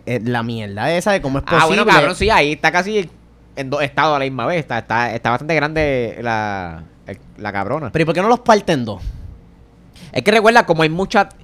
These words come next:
Speaker 2: Cabrón, esto es, esto es ciencia, ca-, y yo no soy
Speaker 1: ¿Por qué no
Speaker 2: meteorólogo,
Speaker 1: los
Speaker 2: pero
Speaker 1: parten en dos?
Speaker 2: como aquí hay, como esto, estas tierras, las temperaturas cambian.
Speaker 1: Ok.
Speaker 2: Y él, él no entra, cabrón, ¿me entiendes?
Speaker 1: ¿Sabes
Speaker 2: Como
Speaker 1: qué es
Speaker 2: que
Speaker 1: lo que
Speaker 2: él se va por ahí, qué sé yo, carajo.
Speaker 1: Eso me acue-, eso me acuerda a un video de un viejo de Florida, no sé si lo viste,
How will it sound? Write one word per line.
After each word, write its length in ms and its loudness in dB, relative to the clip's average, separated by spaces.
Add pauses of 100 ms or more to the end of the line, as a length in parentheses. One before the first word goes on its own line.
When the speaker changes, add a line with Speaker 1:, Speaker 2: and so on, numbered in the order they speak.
(160)
Speaker 2:
Cabrón, 240 4
esto 200 4
es, 180 4
esto 180 0
es 80 -2
ciencia, 300 0
ca-, 180 0
y 60 0
yo 100 2
no 120 0
soy 140 2
Speaker 1:
¿Por 120 6
qué 20 4
no 60 4
Speaker 2:
meteorólogo, 240 8
Speaker 1:
los 100 -4
Speaker 2:
pero 80 8
Speaker 1:
parten 220 2
en 60 -2
dos? 120 4
Speaker 2:
como 120 2
aquí 160 2
hay, 120 4
como 200 -6
esto, 160 -2
estas 220 -4
tierras, 580 -2 (180)
las 120 -8
temperaturas 480 -6
cambian. 420 -2 (300)
Speaker 1:
Ok. 140 -4 (120)
Speaker 2:
Y 140 -4
él, 160 4
él 180 0
no 140 0
entra, 280 -4
cabrón, 280 -4
¿me 60 -8
entiendes? 340 -6
Speaker 1:
¿Sabes 120 0
Speaker 2:
Como 100 0
Speaker 1:
qué 60 0
es 60 4
Speaker 2:
que 60 4
Speaker 1:
lo 60 -4
que 60 -2
Speaker 2:
él 60 -2
se 120 0
va 140 6
por 140 -2
ahí, 200 -2
qué 80 -6
sé 100 -12
yo, 80 -10
carajo. 340 -10 (560)
Speaker 1:
Eso 200 0
me 80 6
acue-, 200 4
eso 180 2
me 80 2
acuerda 480 6
a 80 6
un 160 0
video 480 4
de 120 4
un 200 -2
viejo 240 6
de 100 6
Florida, 480 2
no 80 -2
sé 100 -2
si 120 -4
lo 100 4
viste, 460 -2